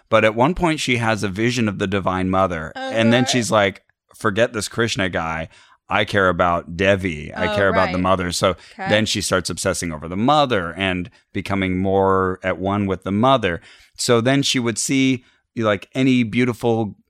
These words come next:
Speaker 1: woman, and she'd immediately run up to her and start fawning over her and calling her, you know, the mother.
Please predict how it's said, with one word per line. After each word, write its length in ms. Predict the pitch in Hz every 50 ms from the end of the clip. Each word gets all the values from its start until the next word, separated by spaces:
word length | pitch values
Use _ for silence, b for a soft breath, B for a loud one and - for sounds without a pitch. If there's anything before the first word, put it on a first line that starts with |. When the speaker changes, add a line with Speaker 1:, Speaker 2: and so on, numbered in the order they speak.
| _
Speaker 1:
woman, 380 | - 101 107 113 113 113 107 101
and 80 | 101 92
she'd 200 | - 107 101 98
immediately 500 | 95 98 107 113 113 113 107 101 104 104
run 300 | 95 95 107 101 104 104
up 180 | 104 104 -
to 160 | - - 101 95
her 140 | 101 104
and 100 | 104 95
start 180 | - - 104 -
fawning 320 | - 104 101 104 107 104
over 200 | 101 98 95 98
her 240 | 87 92 104 101 98
and 160 | 95 92 87
calling 340 | - - 95 95 98 98 95 82
her, 440 | 85 98 95 90 92 92 87 - _ _ _ -
you 120 | 104 98
know, 120 | 87 85
the 120 | 85 90 95
mother. 440 | 98 107 107 104 98 95 92 90